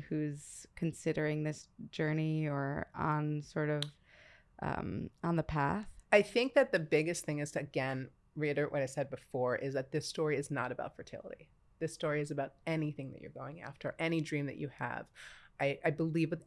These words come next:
Speaker 2: every fiber of my being that the dreams that we have and the deep desires that we have that stay with us, we are meant to have. And that when we release and we get into faith and we get into spirituality, whatever that looks like for you, and you use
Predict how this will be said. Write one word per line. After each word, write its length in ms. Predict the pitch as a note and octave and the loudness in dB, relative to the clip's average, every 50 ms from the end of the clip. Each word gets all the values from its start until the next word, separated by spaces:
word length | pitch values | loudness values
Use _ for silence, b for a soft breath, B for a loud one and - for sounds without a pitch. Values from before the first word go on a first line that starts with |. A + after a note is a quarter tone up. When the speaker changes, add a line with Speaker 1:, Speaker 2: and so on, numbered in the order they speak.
| - | 2
Speaker 2:
every 280 | D3+ D#3 D#3 E3+ F#3 F#3+ | 4 4 4 4 0 0
fiber 320 | F#3+ F#3 C#3+ C3+ C3+ C3+ | 0 0 0 0 0 -2
of 60 | C3+ | -4
my 180 | D3 C#3+ C3 C#3+ - - | -4 -2 -4 -4 -6 -8
being 460 | C3+ B2+ B2+ B2 B2+ C3 C3+ C#3+ - - D#3+ | -8 -6 -4 -4 -4 -4 -6 -6 -8 -8 0
that 360 | - C#3 B2+ A#2+ A#2+ - - b b b b b b b _ - | 2 4 4 4 4 2 -2 b b b b b b b _ -2
the 60 | D#3 | -2
dreams 380 | C3 - - - D#3 D#3+ E3 D#3 | -2 -2 0 2 4 4 4 4
that 140 | C3+ D#3 D#3 | 4 4 2
we 80 | D#3+ | 2
have 340 | C#3+ - - D3 C#3 C#3+ D3 | -2 0 0 2 2 2 2
and 100 | D3 C3+ | 0 -2
the 60 | B2+ | -2
deep 260 | C3 C3 - D#3 D3+ - | -4 -4 -2 -4 -2 -2
desires 420 | - D#3+ D#3 D3+ C#3+ C#3+ D3 C#3+ | -2 -2 2 2 4 4 2 2
that 100 | - - | 0 -2
we 120 | - C#3+ D3 | -2 -4 -6
have 420 | - - - C#3 C3+ C3+ C#3+ - | -6 -4 -2 0 0 0 0 -2
that 160 | C3+ A#2+ - - | -2 -4 -4 -6
stay 360 | - - - - - D3 C#3 | -8 -8 -6 -2 0 2 2
with 180 | C#3 D3 D3+ - | 2 2 0 0
us, 320 | C#3+ C#3+ D#3+ E3 - - - _ _ _ D#3+ D3+ C#3+ | 0 0 0 0 -4 -8 -12 _ _ _ -6 -2 0
we 160 | D#3+ D3+ D3+ | 0 0 2
are 100 | - C#3+ | 0 0
meant 240 | C#3 C#3 C#3 C#3 C#3+ | 0 -2 -4 -6 -6
to 60 | - | -10
have. 360 | C3+ B2+ - - - - - - - - _ b b b b b b b | -10 -10 -8 -10 -10 -10 -12 -18 -20 -20 _ b b b b b b b
And 220 | D#3+ D3+ D3 C#3+ | 0 2 2 4
that 320 | D3 C#3+ C#3+ C#3 - - - b b b - - | 4 4 4 2 2 0 -2 b b b -14 -8
when 400 | D#3+ D3+ D3+ D#3 D#3 F3 F3+ F#3 | -4 2 4 4 4 4 4 2
we 120 | F3+ E3 | 0 0
release 520 | D#3+ E3 D3+ C#3+ C#3 D3 D3+ D3+ - - | 2 0 0 0 0 -2 -2 -2 -4 -2
and 140 | - C#3 C#3 | -4 -2 -2
we 180 | C#3 C3+ C3+ C3+ - - - _ _ _ | -2 -4 -6 -10 -16 -20 -20 _ _ _
get 240 | - D#3 D3+ - - | 2 2 2 2 0
into 280 | D#3 D#3 E3 E3 - D#3 - - | 2 2 2 2 -2 -8 -6 -4
faith 220 | D3 C3 C3 C3+ - | -4 -2 -2 -4 -4
and 80 | C#3+ | -6
we 60 | C3+ C3+ | -6 -2
get 200 | - D3+ - - | -2 -4 -2 -2
into 220 | E3 D#3+ - E3 | -4 -6 -6 -8
spirituality, 640 | - - - D3+ C#3+ - - C#3 C3 B2+ B2+ B2 C3 | -10 -4 -2 -2 -2 -2 -2 0 0 0 0 0 -2
whatever 340 | C3+ C3 - D#3 D#3+ E3 E3 | -2 0 2 2 2 2 2
that 160 | D#3+ D3 C3+ | 2 0 0
looks 220 | D#3 C#3+ - - | -2 -6 -6 -8
like 140 | C#3+ C3+ - | -10 -10 -8
for 120 | - - C#3+ | -6 -6 -4
you, 420 | C3+ C3+ D3 C#3+ C3+ B2+ B2+ B2+ B B B B B B B - | -4 -2 0 2 2 2 0 -2 B B B B B B B 2
and 180 | D#3 D3+ D3+ D3 | 4 4 4 4
you 140 | C#3+ C#3 C#3 | 2 -2 -2
use 300 | C#3+ E3 F3+ G3 G3 F#3 | -2 -2 0 0 -2 -4